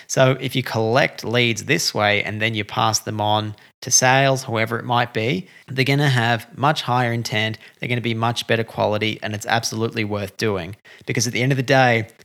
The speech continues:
the use of that form in the feed is actually super convenient to the B two B marketer.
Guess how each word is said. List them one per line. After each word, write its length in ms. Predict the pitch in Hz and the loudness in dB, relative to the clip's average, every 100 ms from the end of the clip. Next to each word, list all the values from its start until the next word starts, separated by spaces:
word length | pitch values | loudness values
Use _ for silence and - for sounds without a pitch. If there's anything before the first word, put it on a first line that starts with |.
| _ | _
the 140 | - 127 | -4 0
use 260 | 117 143 | 2 2
of 100 | 143 | 4
that 180 | 135 143 | 2 2
form 340 | - 143 147 151 | 2 4 4 4
in 80 | |
the 60 | 143 | 2
feed 460 | - 135 165 208 - | 2 2 2 -2 -4
is 180 | 120 120 | -2 0
actually 400 | - 123 - 123 | 2 2 2 2
super 380 | 107 - 127 123 | 2 2 2 0
convenient 560 | 123 113 147 196 139 131 | -2 0 2 4 2 0
to 80 | 117 | -4
the 80 | |
B 160 | 107 113 | -2 -2
two 80 | 110 | -2
B 140 | 107 | -4
marketer. 560 | 107 98 95 113 64 | -4 -6 -6 -6 -6